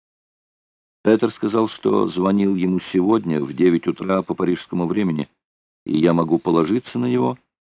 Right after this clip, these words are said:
он самый способный атташе в посольстве".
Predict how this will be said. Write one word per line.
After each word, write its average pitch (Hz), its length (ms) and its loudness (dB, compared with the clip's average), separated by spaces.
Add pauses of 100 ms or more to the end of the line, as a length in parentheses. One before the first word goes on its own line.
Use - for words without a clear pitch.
(220)
он 85 200 -2
самый 110 360 -2
способный 95 640 -6
атташе - 520 -4
в - 80 -10
посольстве". - 640 -10